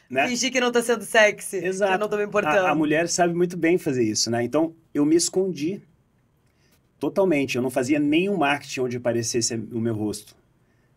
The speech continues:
Speaker 1: a minha imagem.
Speaker 2: Por
Speaker 1: Eu
Speaker 2: quê?
Speaker 1: era... Porque eu era muito jovem e eu vendia tradição,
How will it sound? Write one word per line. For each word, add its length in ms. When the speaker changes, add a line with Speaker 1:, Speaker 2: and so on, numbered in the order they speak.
Speaker 1:
a 40
minha 120
imagem. 480
Speaker 2:
Por 100
Speaker 1:
Eu 100
Speaker 2:
quê? 40
Speaker 1:
era... 240
Porque 240
eu 80
era 100
muito 260
jovem 540
e 60
eu 80
vendia 580
tradição, 640